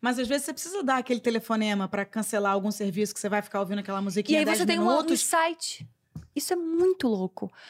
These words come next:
Speaker 2: E eu nem falo, tipo, "Ah, nossa, eu preciso hoje pular de paraquedas e amanhã viajar pra Rússia pra ter uma grande ideia." Não, é tipo, "Ah, eu vou tomar um vinho com um amigo meu que terminou um relacionamento." E aí ele vai lá e fala várias paradas pra mim que eu fico, "Uou, eu nunca tinha ouvido isso dessa maneira."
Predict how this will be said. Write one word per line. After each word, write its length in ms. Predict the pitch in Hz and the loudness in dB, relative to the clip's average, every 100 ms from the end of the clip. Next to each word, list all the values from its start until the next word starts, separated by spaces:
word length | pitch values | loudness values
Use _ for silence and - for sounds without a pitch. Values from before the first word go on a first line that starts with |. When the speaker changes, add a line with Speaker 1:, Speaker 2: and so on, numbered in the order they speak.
| - - | -10 0
Speaker 2:
E 60 | |
eu 100 | 294 | 2
nem 120 | 311 | 2
falo, 240 | - 349 294 | 0 0 0
tipo, 160 | - | 0
"Ah, 100 | 285 | 0
nossa, 200 | 269 269 233 | 2 0 -4
eu 20 | |
preciso 320 | - 254 302 | -8 -2 0
hoje 320 | 262 254 269 | 2 2 0
pular 300 | 247 254 240 | -2 0 0
de 80 | 240 | 2
paraquedas 760 | 240 233 - 240 294 311 277 240 | 0 0 0 2 2 2 2 4
e 20 | |
amanhã 420 | 247 247 240 247 220 - | 4 4 2 0 -4 -6
viajar 360 | 220 240 233 240 | 0 2 2 0
pra 280 | _ - | _ -2
Rússia 520 | 226 208 294 302 - 254 | 2 4 4 2 0 -2
pra 100 | 233 | 2
ter 80 | |
uma 80 | 247 | 2
grande 220 | 247 254 | 2 2
ideia." 180 | 233 233 | 4 2
Não, 240 | 262 480 339 | 2 0 0
é 100 | - | 0
tipo, 320 | - 320 285 - - - | -2 -4 -4 -8 -20 -6
"Ah, 60 | - | 0
eu 40 | |
vou 80 | 320 | 2
tomar 220 | 269 285 | 2 4
um 60 | 339 | 4
vinho 200 | 277 302 | 4 2
com 120 | 311 | 2
um 20 | 285 | 4
amigo 180 | 269 | 6
meu 220 | 262 269 269 | 6 6 4
que 140 | 247 | 2
terminou 340 | 247 233 233 | 4 4 6
um 20 | 226 | 6
relacionamento." 760 | 220 208 220 226 269 247 226 - - - - | 4 4 2 2 2 0 -4 -10 -20 -20 2
E 60 | 302 | 4
aí 60 | 320 | 6
ele 80 | 330 | 6
vai 120 | 311 | 6
lá 120 | 311 | 4
e 40 | |
fala 240 | 339 330 311 | 4 2 4
várias 240 | 311 370 | 4 2
paradas 260 | - 320 302 | 2 0 2
pra 80 | 294 | 0
mim 100 | 311 | 0
que 60 | |
eu 40 | 302 | -2
fico, 260 | - 311 - _ _ _ _ | 0 -2 -2 _ _ _ _
"Uou, 400 | 254 269 302 233 - _ _ - | 4 6 6 0 -6 _ _ 2
eu 80 | 247 | 6
nunca 220 | 285 302 | 6 4
tinha 120 | 302 | 2
ouvido 200 | 262 262 | 2 2
isso 120 | 262 269 | 0 0
dessa 160 | 269 | 2
maneira." 480 | 262 247 254 233 | 4 6 4 2